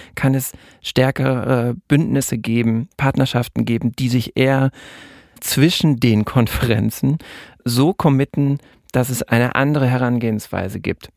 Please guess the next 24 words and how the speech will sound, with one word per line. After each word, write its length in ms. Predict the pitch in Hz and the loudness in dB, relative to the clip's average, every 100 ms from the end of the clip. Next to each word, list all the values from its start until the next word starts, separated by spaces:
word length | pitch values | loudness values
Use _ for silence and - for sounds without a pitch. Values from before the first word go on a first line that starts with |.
| _ | _
und 160 | 113 113 | -2 0
sich 160 | 123 | 0
das 160 | - 123 | -2 -2
sozusagen 460 | 123 - 117 123 120 | -4 -4 -2 0 0
in 260 | 127 143 | 0 0
sich 240 | 127 127 - | 0 -2 -2
bestärkt. 540 | 117 - 104 98 - | -6 -4 -4 -4 -4
Und 160 | 110 135 | 0 0
das 180 | 135 | 0
ist 160 | - 135 | -2 -4
aber 160 | 131 131 | 0 0
das, 220 | 131 127 | 0 -2
wo 100 | 131 | -2
sie 100 | 123 | 0
dann 140 | 123 | 2
jetzt 220 | 123 - | 0 0
auch 100 | 113 | -2
nachlegen 480 | 120 113 113 107 107 | 0 0 0 -2 0
müssen. 300 | 107 135 240 - _ _ - - | 0 0 -2 -4 _ _ -10 -2
Also 120 | 120 | 0
man 100 | 117 | 2
kann 180 | 127 120 | 0 2
sich 120 | 120 | -2
auf 140 | - | -2